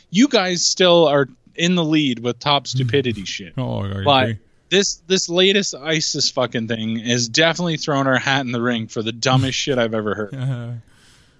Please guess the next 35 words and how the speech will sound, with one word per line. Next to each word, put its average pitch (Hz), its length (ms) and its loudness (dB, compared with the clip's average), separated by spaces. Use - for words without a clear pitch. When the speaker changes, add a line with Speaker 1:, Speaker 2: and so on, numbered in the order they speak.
Speaker 1:
And, 113 380 2
uh, 110 380 4
I'm 131 120 0
gonna 175 180 0
see 165 180 2
if 160 100 0
I 160 60 4
can 143 120 -4
reach 139 260 -2
out 151 300 2
to 147 160 0
our 131 120 4
P 127 220 0
M 131 180 2
and 131 140 -2
see 135 140 0
if 120 80 -2
he'll 123 160 4
come 135 200 0
on 120 120 6
my 113 140 4
show, 127 500 2
'cause 139 180 -2
I 147 80 6
would 143 260 0
love 170 200 2
to 156 80 -10
tell 143 260 0
him 131 80 -2
what 131 120 2
a 110 60 2
fucking 135 640 -2
retard 127 480 2
he's 104 160 -4
being, 110 400 -4